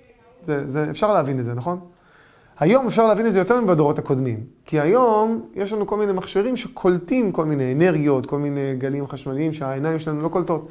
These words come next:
העין רואה רק את הטווח שבין האולטרה לאינפרה, כן? בין ארבע מאות לשבע מאות ננומטר רוקי גל. מעל זה ומתחת לזה, אין לנו, זה לא נכנס ב-, לא נכלל בתוך קשת הצבעים, העין לא מצליח, לא מסוגלת לקלוט. אז היום אנחנו מודעים לזה שיש מסביבנו הרבה דברים שאנחנו לא רואים.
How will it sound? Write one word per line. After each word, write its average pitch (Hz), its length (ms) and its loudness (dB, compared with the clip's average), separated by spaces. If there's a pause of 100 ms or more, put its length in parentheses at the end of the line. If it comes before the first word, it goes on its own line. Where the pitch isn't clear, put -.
(360)
העין 190 320 2
רואה 180 320 2
רק 196 180 0
את - 80 -8
הטווח 175 300 0
שבין 175 340 2
האולטרה 170 520 0
לאינפרה, 156 460 0
כן? 156 240 -6
בין 156 140 -4
ארבע 147 200 -4
מאות 160 140 -4
לשבע 143 180 -6
מאות 143 120 -4
ננומטר 135 360 -4
רוקי 120 320 -10
גל. 127 200 -6 (320)
מעל 160 200 2
זה 170 100 2
ומתחת 165 300 0
לזה, 180 300 2
אין 185 140 0
לנו, 160 160 0
זה 151 100 -2
לא 175 80 0
נכנס 175 220 -4
ב-, 160 80 -8 (140)
לא 180 120 0
נכלל 180 180 -2
בתוך 165 220 -6
קשת 175 240 -8
הצבעים, 165 440 -2 (240)
העין 196 220 2
לא 196 80 2
מצליח, 185 280 -4
לא 185 120 0
מסוגלת 170 400 0
לקלוט. 151 360 0 (260)
אז 135 60 -4
היום 214 120 2
אנחנו 220 140 0
מודעים 196 720 4 (200)
לזה 165 200 0
שיש 240 260 -2
מסביבנו 196 460 0
הרבה 180 600 4
דברים 220 440 4
שאנחנו 262 500 2
לא 285 80 8
רואים. 277 220 4